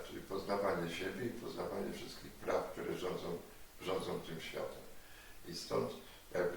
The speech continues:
teraz jakby ten renesans, czyli odrodzenie magii, e, polega na, nie, już nie tylko na tak zwanym szamanizmie, tak, tylko na zrozumieniu, jak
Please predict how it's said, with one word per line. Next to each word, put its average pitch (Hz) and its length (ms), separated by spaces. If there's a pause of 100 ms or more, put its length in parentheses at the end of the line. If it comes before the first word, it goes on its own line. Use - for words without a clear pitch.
teraz 107 300
jakby 87 240
ten 87 280
renesans, 85 800
czyli - 180
odrodzenie 85 680
magii, 82 460 (500)
e, 87 140
polega 98 500
na, 92 320 (180)
nie, 90 60
już 95 240
nie 101 200
tylko 90 300
na 87 120
tak 82 240
zwanym 87 320
szamanizmie, 85 680 (240)
tak, - 280
tylko - 340 (360)
na 90 140
zrozumieniu, 101 840 (360)
jak - 280